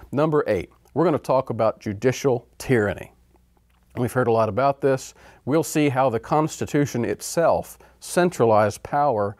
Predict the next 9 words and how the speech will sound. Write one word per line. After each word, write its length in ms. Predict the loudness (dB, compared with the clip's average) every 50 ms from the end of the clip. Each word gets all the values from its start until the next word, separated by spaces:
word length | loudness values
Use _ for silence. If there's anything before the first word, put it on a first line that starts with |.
| -16 -20 -20 -10 _
over 360 | -2 0 0 0 0 0 2 2
all 300 | 2 2 2 2 0 -2
the 160 | -4 -6 -4
various 380 | 0 0 2 2 0 0 0
local 300 | 0 0 0 0 -2 -6
courts 340 | -4 0 2 2 2 0 -2
in 80 | -4 -2
this 180 | -2 -2 0
land 400 | 0 2 2 2 2 2 0 -2